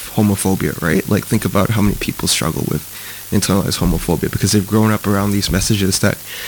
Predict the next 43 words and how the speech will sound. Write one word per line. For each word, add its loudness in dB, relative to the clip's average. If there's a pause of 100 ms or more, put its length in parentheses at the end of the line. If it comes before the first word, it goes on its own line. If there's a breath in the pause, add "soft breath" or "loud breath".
(100)
it's -6
not 6
okay 4
to 2
be -4
gay. 2
It's, -4
you 2
know, -2 (120)
being 0
gay 0
is -6
disgusting. -4
It's -6
wrong, -2
and -6 (120)
that's -2
something 4
that -2
they 0
internalize, 0
and 0
they 0 (460 loud breath)
kind 2
of, 0
it 0
kind 2
of 2
embeds 2
itself -2
into -2
their, -2 (800)
it -4
kind 4
of 4
embeds 4
themsel-, 2
itself 2
into 2
their 2
minds, 0
you 0
know, 0